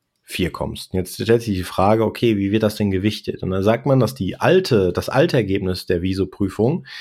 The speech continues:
doppelt gewichtet wird. Also die vierzig Punkte zählen doppelt und die müsstest dann quasi nochmal, äh, so viel Punkte in der Ergänzungsprüfung machen, dass du insgesamt auf eine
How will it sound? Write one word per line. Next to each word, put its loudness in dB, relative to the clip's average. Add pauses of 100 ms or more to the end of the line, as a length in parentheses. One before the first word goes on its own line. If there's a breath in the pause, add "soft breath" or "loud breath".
(400 loud breath)
doppelt 6
gewichtet -4
wird. -4
Also -2
die -2
vierzig -2
Punkte 0
zählen -2
doppelt 2 (800 soft breath)
und 4 (280)
die 2
müsstest 2
dann 2
quasi 2
nochmal, 2
äh, 2
so 0
viel -2
Punkte 0
in 0
der 2
Ergänzungsprüfung -2
machen, 0
dass -2
du -6
insgesamt 0
auf -4
eine -2